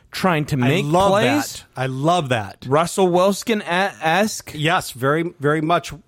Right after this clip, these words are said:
Speaker 2: uh, Russell Wilson-esque. And, and he's got all the intangibles that you're looking for in a quarterback. You know what I love about it?
Speaker 1: So,
Speaker 2: When
Speaker 1: so that
Speaker 2: he's
Speaker 1: brings me
Speaker 2: on
Speaker 1: to my point, though, Dan, and I don't mean to cut you off. So then why Dalton?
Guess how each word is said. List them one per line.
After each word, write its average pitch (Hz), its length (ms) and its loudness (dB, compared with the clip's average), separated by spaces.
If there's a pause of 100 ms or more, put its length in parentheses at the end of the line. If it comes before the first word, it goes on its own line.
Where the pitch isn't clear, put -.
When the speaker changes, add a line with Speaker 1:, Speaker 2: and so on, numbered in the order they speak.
Speaker 2:
uh, 123 280 -8
Russell 131 320 -2
Wilson-esque. 127 920 -4 (400)
And, 214 220 0 (220)
and 202 160 0
he's 233 180 2
got 269 240 0
all 254 400 4
the 208 300 -4
intangibles 156 880 -2
that 135 140 -4
you're 139 140 0
looking 143 280 -2
for 123 320 -2
in 113 60 -4
a 120 40 -6
quarterback. 127 440 -2 (260)
You 196 100 0
know 285 100 4
what 277 100 4
I 254 100 2
love 190 300 2
about 185 320 2
it? 220 120 -6
Speaker 1:
So, 247 200 2
Speaker 2:
When 220 220 2
Speaker 1:
so 240 40 2
that 254 140 2
Speaker 2:
he's 226 80 -2
Speaker 1:
brings 262 260 2
me 269 80 4
Speaker 2:
on 269 60 4
Speaker 1:
to 269 60 2
my 262 160 2
point, 311 440 0
though, 185 100 4
Dan, 160 280 0
and 233 120 2
I 233 60 2
don't 262 180 0
mean 262 120 2
to 254 80 0
cut 254 180 0
you 269 160 2
off. 294 160 2
So 254 140 -4
then 220 380 2
why 226 340 2
Dalton? 220 640 0